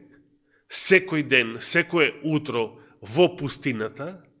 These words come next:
за својот народ? Што е причината? Зошто планирал и зошто сакал со вакво чудо да ги храни израелците во пустината?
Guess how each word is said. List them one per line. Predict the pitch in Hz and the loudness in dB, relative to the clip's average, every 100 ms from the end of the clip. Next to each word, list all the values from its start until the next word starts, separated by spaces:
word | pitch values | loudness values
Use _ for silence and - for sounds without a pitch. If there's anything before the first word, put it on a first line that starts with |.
| _ _ _ _ - | _ _ _ _ -14
за | 110 127 | -8 -6
својот | - 135 117 104 | -6 -4 -6 -6
народ? | 113 104 127 180 - - _ _ - | -8 -6 -8 -12 -18 -20 _ _ -8
Што | - 214 | 4 4
е | 202 | 6
причината? | 180 190 180 151 131 | 2 4 2 2 -2
Зошто | 170 - 180 | -2 -2 -4
планирал | - - 143 151 160 147 - - - | -4 -2 0 2 4 2 0 -10 -10
и | 131 | -2
зошто | 135 180 - 135 | 2 2 0 -2
сакал | - 156 156 131 - - - - _ | 2 2 4 2 0 -16 -20 -20 _
со | - - 135 | -6 -2 4
вакво | 170 185 - 156 - | 8 8 6 -6 -2
чудо | - 147 131 131 - - - - | -2 0 0 0 -2 -10 -20 -20
да | 120 139 | -2 -2
ги | 127 143 | 0 -4
храни | - 143 135 127 107 | 0 2 2 0 -6
израелците | 131 120 123 120 123 - 123 127 104 - _ _ _ _ _ _ _ - | -8 -4 -4 -4 -4 -8 -10 -8 -8 -12 _ _ _ _ _ _ _ -18
во | 107 127 127 123 - - _ _ _ _ | -6 -2 0 0 -4 -16 _ _ _ _
пустината? | 127 - 120 107 123 196 | -12 -8 -6 -6 -8 -12